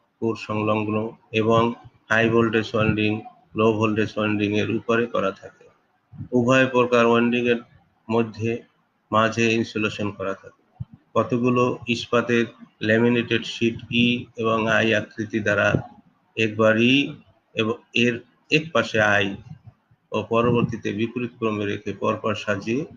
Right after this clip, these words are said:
বার joint তৈরি করে করা হয়।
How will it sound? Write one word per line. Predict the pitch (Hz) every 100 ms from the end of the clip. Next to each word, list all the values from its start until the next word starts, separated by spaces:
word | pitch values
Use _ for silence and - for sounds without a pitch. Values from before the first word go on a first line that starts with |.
| _ - - - - - _ _ -
বার | 107 104 98
joint | 104 98 98 98
তৈরি | 98 98
করে | 98 107 104 107 - _ _
করা | 107 101
হয়। | 92 90 90